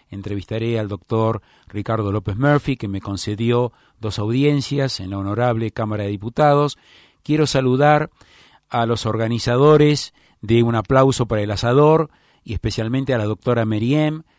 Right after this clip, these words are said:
quien me, me convocó hace poco a dar una conferencia virtual donde era el orador exclusivo y tuve muchas preguntas.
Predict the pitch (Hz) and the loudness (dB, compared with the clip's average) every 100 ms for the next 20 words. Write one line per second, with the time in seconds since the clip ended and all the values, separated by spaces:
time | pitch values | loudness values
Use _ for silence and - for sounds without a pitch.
0 | _ _ _ - 101 110 - 110 98 107 | _ _ _ -8 -6 -8 -10 -14 -4 -2
1 | 104 107 135 135 120 98 131 123 113 117 | 0 2 4 4 2 -2 -2 0 -2 -2
2 | 107 98 95 110 101 117 139 131 131 120 | -2 -8 -6 -6 -4 -2 -2 -4 -4 -4
3 | 107 95 139 143 143 110 110 113 110 - | -6 -6 -2 0 0 -2 -4 -4 -6 -8
4 | 107 101 101 110 135 131 - - 117 - | -10 -6 -4 0 0 -2 -8 -8 -6 -2
5 | 151 165 180 190 107 98 120 113 123 123 | 0 0 -2 -2 -8 -2 -2 0 -4 -6
6 | 107 127 151 175 180 165 165 - | -8 -6 -4 -4 -6 -2 -4 -4